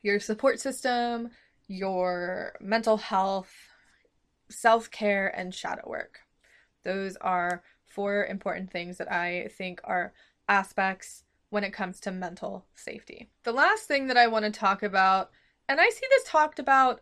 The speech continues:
a little bit, but not really to an extent that really drives home the point, I feel, is spiritual safety. And I'm not talking about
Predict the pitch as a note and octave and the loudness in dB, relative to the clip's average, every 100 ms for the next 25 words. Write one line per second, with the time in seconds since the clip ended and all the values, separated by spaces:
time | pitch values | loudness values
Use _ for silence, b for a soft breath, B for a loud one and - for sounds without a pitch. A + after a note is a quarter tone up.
0 | - A#3+ G#3+ G3+ G3+ A#3 C4+ G4 G#4 - | -2 -2 -2 -4 0 0 0 -2 -2 -2
1 | C4 C4+ C4 E4 A4+ A3+ B3 B3+ B3 - | -6 -4 -2 0 -2 0 0 0 -2 -6
2 | A#3+ A3 G#3+ - - G#3 G3+ - - b | -4 -4 -4 -6 0 2 0 -6 -18 b
3 | b b A3 G#3+ C#4+ C4 F#3+ G3 G3+ G3 | b b -2 0 -2 -2 -4 2 4 6
4 | G3+ G#3 - - - G#3+ G3+ F3+ F3+ - | 4 0 -12 -14 -2 0 0 -2 -6 -8
5 | - G3 E3 E2+ - F#3+ F#3 - - - | -6 -6 -6 -12 -6 -6 -6 -10 -10 -10
6 | - b b b b - A3 A3 G#3+ G3+ | -12 b b b b 4 6 8 6 2
7 | - _ _ - - - A#3 G#3+ A3 - | -4 _ _ -20 -12 0 4 6 4 -2
8 | E3+ F#3 - _ _ - D#3 F3 - - | -6 -6 -12 _ _ -6 -6 -6 -12 -14
9 | - - _ _ _ _ _ _ G#3+ A3+ | -16 -20 _ _ _ _ _ _ 6 10
10 | A3+ A3+ A3+ A3+ A#3 - _ _ _ _ | 10 8 6 2 -6 -14 _ _ _ _
11 | _ _ _ B3+ C4+ F4 G4+ - C4 C4+ | _ _ _ 4 6 6 4 4 4 2
12 | C4 - G#3+ G#3 G3+ G3 | -6 -4 0 4 4 2